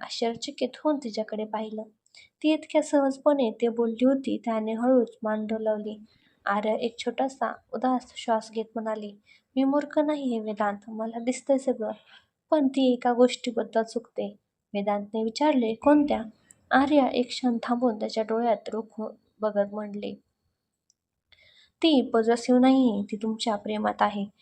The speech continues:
हे वाक्य म्हणजे वेदांतच्या डोक्यावर कोणीतरी बॉम्बच टाकला होता.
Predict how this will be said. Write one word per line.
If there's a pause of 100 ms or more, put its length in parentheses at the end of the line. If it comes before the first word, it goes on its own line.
(240)
हे
वाक्य
म्हणजे
वेदांतच्या
डोक्यावर
कोणीतरी
बॉम्बच
टाकला
होता.